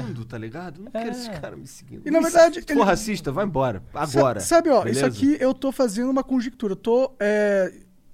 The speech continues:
Speaker 3: imaginando aqui. Mas eu, eu imagino que eles viam esse comportamento, eles, ah, observaram esse padrão e eles fortaleceram porque eles queriam agregar esse público mais e mais e mais. E eu acho que esse público é um público que ele é, às vezes, carente de alguém que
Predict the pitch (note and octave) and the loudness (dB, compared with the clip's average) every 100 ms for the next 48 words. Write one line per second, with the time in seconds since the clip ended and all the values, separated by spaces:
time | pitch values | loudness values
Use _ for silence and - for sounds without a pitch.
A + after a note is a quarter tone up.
0 | - - A#3 D#4 D#4 F#4 A3 E3+ D3 - | -20 -2 4 4 4 2 2 0 -4 -8
1 | - - - - - C#4 C4+ - F#4 G#4 | -18 -20 -20 -12 -4 -2 -2 -2 4 6
2 | E4+ A#3+ F3 D3 E3 G#3 - - - _ | 6 2 0 -4 -6 -8 -16 -20 -20 _
3 | - B3+ G3 F#3 C#4+ F4 D#4 C#4 B3 A3 | -4 -2 -2 2 4 4 2 2 0 0
4 | G#3+ G3+ E3 D#3+ E3 - G#3 F#3+ G3 - | 0 0 0 -2 -4 -4 -2 -2 -6 -2
5 | G3 F#3+ F#3 B3+ G3+ F#3+ C#4+ D#4 - B3 | 0 0 0 0 0 2 2 2 -2 -2
6 | G#3 D#3+ E3+ G3+ A#3+ - _ A#3+ B3 A#3+ | -2 -2 -4 -6 -8 -16 _ -4 -2 -4
7 | - E4+ E4+ D4+ C4+ - B3+ B3+ C#4 - | -4 -4 2 2 2 -2 0 2 0 -6
8 | - - - C4+ C#4 C#4 - C#4 C4+ C4 | -12 -12 -8 -4 -2 -2 -2 0 0 0
9 | B3+ A#3+ A#3+ - A3 A#3 B3 A3+ A3+ A3 | 0 0 -2 -4 -6 -4 -2 -2 0 -2
10 | A3 G#3+ A3+ A3 A#3+ - - - D4+ D#4+ | -2 -2 -2 -2 -2 -4 -20 -2 2 6
11 | B3+ D4+ - - A#3+ C4+ D#4+ G3 - C4 | 6 6 2 -4 -4 -4 -4 -6 0 2
12 | F3+ C#3+ - - - _ _ - _ - | 2 -2 -12 -20 -20 _ _ -20 _ 0
13 | A#3 F#3 C4 C4 - C#4 C4+ - B3+ A#3 | 0 2 2 2 2 0 0 0 2 4
14 | A#3+ B3+ G#3 G#3 A3 A3+ G#3 G#3 A#3+ A3+ | 4 4 2 2 2 2 2 0 0 -2
15 | - F#4+ C4+ F#4+ - G#3 A3+ F#3+ A3 B3 | 0 2 4 2 -2 0 0 2 0 0
16 | - C#4+ | 2 0